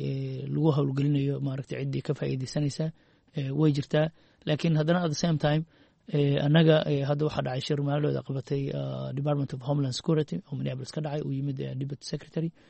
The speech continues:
Eh, runtii dooda ugu badan oo community-gu ay qabeen ama shirkii macnaha aan oran karaba way dabooshay, wuxuu ahaa barnaamijkaas, eh, C V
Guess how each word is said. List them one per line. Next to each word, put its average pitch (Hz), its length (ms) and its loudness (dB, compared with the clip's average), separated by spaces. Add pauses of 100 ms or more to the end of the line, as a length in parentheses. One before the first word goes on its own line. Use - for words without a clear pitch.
(220)
Eh, 147 260 4
runtii 165 400 2
dooda 170 320 4
ugu 165 160 4
badan 156 320 2 (420)
oo 151 160 2
community-gu 165 460 2
ay 147 80 0
qabeen 151 360 0
ama 139 500 -4
shirkii 151 460 -4
macnaha 139 340 -4 (100)
aan 143 140 -2
oran 156 160 0
karaba 139 340 -2
way 151 160 4
dabooshay, 139 500 -2 (360)
wuxuu 151 180 -2
ahaa 139 200 0
barnaamijkaas, 143 680 -4
eh, 135 160 -6
C 151 240 0
V 131 60 -2